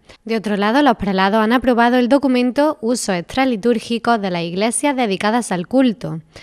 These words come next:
Se trata de un marco normativo común para la diócesis de las provincias eclesiásticas de Granada y Sevilla, que regula las solicitudes de autorización para celebrar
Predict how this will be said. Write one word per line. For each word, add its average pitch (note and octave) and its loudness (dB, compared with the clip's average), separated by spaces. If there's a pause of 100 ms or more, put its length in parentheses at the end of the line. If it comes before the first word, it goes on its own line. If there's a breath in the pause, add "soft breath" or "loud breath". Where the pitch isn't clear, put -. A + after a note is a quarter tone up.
(180 loud breath)
Se - -4
trata G3+ 2
de F3+ -2
un F#3+ -2
marco F#3+ -2
normativo F3 -2
común A3 -2
para G3+ -2
la E3 -4
diócesis G#3+ -4
de A#3 0
las C#4 4
provincias A3 -2
eclesiásticas B3+ -2
de G#3 -2
Granada F3 -4
y D#3+ -6
Sevilla, G3 -2 (340 loud breath)
que G3 -6
regula A3+ 0
las G3 0
solicitudes A3 -2
de G#3+ -2
autorización A3 -2 (300 loud breath)
para F#3 -2
celebrar F#3 0